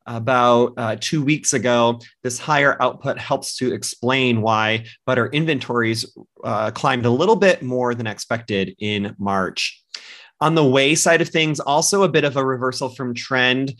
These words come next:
Uh, previously, we had seen the whey stream be pushed into higher protein W P Cs and W P Is. That kind of shifted a little bit as W P C production was actually down versus prior year,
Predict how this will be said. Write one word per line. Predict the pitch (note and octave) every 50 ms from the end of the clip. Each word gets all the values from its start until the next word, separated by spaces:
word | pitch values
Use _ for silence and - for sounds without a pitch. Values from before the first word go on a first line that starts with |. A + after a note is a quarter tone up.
| - - - _ _ _ -
Uh, | A2+ G#2+ G#2+ A2 A2+ A2 A2 G#2+ A2+ A2 G#2 - -
previously, | - G#3 A3 G#3+ A#3 A#3 A3 - F#3+ E3 D#3+
we | D3 D3
had | C#3 A#2+ A#2
seen | - - D3 C#3+ C#3+ C#3+ C#3+
the | C#3 C#3 B2+ - - - A#2+ A#2 C3+ B2+ B2 A#2+ A#2 A#2+ A2 - - - -
whey | F#2+ G2+ D#2+ C3+ C3+ D#3 D#3+ D#3+ D#3+
stream | - - - E3 D#3 D3+ C#3+
be | B2+ C3+ B2
pushed | A#2+ - E3 D3+ - - -
into | C#3 C3 A#2+
higher | A#2+ - - C#3+ C#3+ C#3+ C#3
protein | - - D3 C#3 C#3 C#3 - C#3+ C#3+ C#3 C3+ B2
W | C3 B2+ B2+ C3 A#2+
P | A#2+ - A#2+ A#2
Cs | A#2 - F#3+ G3 G3 F#3+ F#3+ D#3+
and | C#3+ B2 A2+
W | B2 A#2 A#2+ A#2 A2
P | A2+ - B2 C3
Is. | C#3 D3 D#3 D#3 D#3 D3+ D#3 D3+ - - - - - - _ _ _ -
That | B2+ D3
kind | - B3 C4
of | C#4+ -
shifted | - - F3+ F#3+ - F#3+ F3+
a | F3+
little | E3 D3 C3+ C3+ A#2+
bit | B2+ B2 A#2 -
as | - A#2+ A#2+ A#2 A#2 - - _ _ _ -
W | - C#3+ C#3+ E3+ E3 D3+
P | C#3+ - D3 D3
C | D3 - D3 D3 C#3
production | - D#3 C#3 C3+ B2+ - - C3+ B2
was | A#2+ A#2 A#2
actually | A#2 A2 A#2 - - B2+ A#2
down | G#2 - A#2+ G#2+ G2+ A2 B2 C3 C3+
versus | B2+ C3+ C#3 C#3 C3 B2+ A#2
prior | - - C3+ C3+ C3+ C#3 C#3
year, | C3+ C3 C#3 C#3+ C#3+ C#3+ C#3+ C#3+ C#3